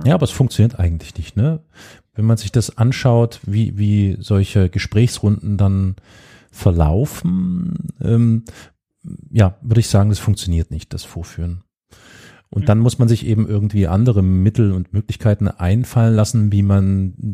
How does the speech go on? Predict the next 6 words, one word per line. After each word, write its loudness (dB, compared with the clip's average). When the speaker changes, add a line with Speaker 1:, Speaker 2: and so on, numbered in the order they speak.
Speaker 1:
solche 0
Protestformen 0
oder -4
Protestaktionen -2
delegitimiert, 0
äh, 4